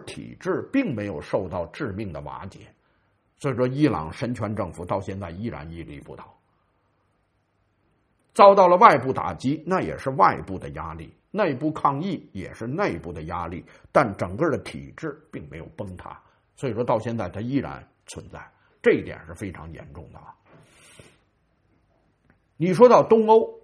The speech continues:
确实有很多朋友也回顾，说到东欧七国，波兰那是例外，团结工会当时因为有那教宗给他们撑腰，他是一个天主教国家嘛，嗯，他没有搞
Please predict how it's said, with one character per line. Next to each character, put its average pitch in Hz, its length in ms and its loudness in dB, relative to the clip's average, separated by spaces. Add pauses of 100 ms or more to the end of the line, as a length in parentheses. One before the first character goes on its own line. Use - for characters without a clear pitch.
(180)
确 285 160 4
实 185 120 4
有 175 140 4
很 123 160 -2
多 131 100 2
朋 110 180 -4
友 135 60 -2
也 98 160 -6
回 - 280 -10
顾， 127 240 -2
说 147 160 -2
到 147 100 2
东 151 240 -2
欧 147 160 2
七 143 220 -10
国， 139 280 -8 (920)
波 254 220 10
兰 107 240 4
那 110 140 -4
是 92 120 -12
例 90 160 -10
外， 85 180 -10 (140)
团 127 180 -6
结 139 120 -2
工 139 220 -4
会 147 240 -2
当 113 180 -6
时 123 140 -6
因 127 120 -6
为 123 140 -4
有 85 140 -6
那 98 140 -8
教 107 340 2
宗 147 200 -2
给 - 160 -8
他 - 120 -10
们 120 100 -8
撑 143 220 -8
腰， 147 200 4 (160)
他 123 160 -4
是 117 140 -6
一 107 100 -8
个 110 260 -4
天 135 200 -8
主 92 120 -12
教 107 180 -6
国 73 180 -14
家 76 220 -10
嘛， - 100 -20 (760)
嗯， 82 280 -12
他 151 140 2
没 135 140 -2
有 123 60 -4
搞 76 260 -8